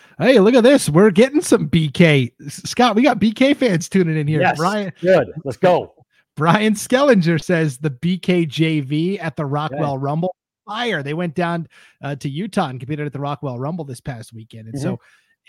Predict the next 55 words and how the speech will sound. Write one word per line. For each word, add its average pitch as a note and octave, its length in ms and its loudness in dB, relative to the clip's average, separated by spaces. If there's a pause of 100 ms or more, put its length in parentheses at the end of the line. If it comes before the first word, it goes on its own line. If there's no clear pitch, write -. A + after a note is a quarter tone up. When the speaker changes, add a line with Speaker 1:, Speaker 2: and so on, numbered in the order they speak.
(240)
Speaker 1:
it's D#3 180 -12
gonna F#3 200 -4
be E3 160 -2
a C#3 40 -4
fascinating F3+ 920 -6
story E3 560 -8
time, B2+ 580 -6 (380)
uh, B2+ 200 -4
storyline C#3+ 640 -4
as B2 120 -10
we C#3 80 -8
get C#3 220 -8
down C#3 240 -4
to C3+ 60 -6
the B2+ 100 -10
stretch - 320 -12
here. A#2 200 -8
B C#3+ 220 -6
K E3 260 -2
versus C3+ 400 -6
Speaker 2:
Mm-hmm. D3 200 -2
Speaker 1:
Minico. A#2 240 -10
These B2+ 280 -10
two C3+ 140 -6
are, A#2+ 180 -10 (100)
are A2+ 140 -14
on B2+ 120 -8
a B2 100 -8
Speaker 2:
Yep. A#2+ 80 -4
Speaker 1:
crash A#2+ 220 -10
course A2+ 340 -12 (100)
for A2+ 120 -12
Speaker 2:
Well, G#3+ 100 4
they A#3 60 6
Speaker 1:
wrestling, A#3+ 120 6
Speaker 2:
are. C3 120 0
Speaker 1:
so. D3 80 -8
Speaker 2:
And, D#3 140 -6
and, D3 340 -8
you E3+ 100 -8
know, D#3+ 120 -4
not E3+ 300 -4
to B2+ 60 -14
take D#3+ 220 -6
anything C#3+ 280 -6
away C3 180 -4
from A#2+ 120 -10
B A2+ 120 -10
K D3 200 -4
'cause G2+ 160 -12
they're C3+ 160 -6
deep A#2+ 380 -12
too. A#2 340 -8 (420)
And A2+ 440 -12 (160)
it's, - 300 -18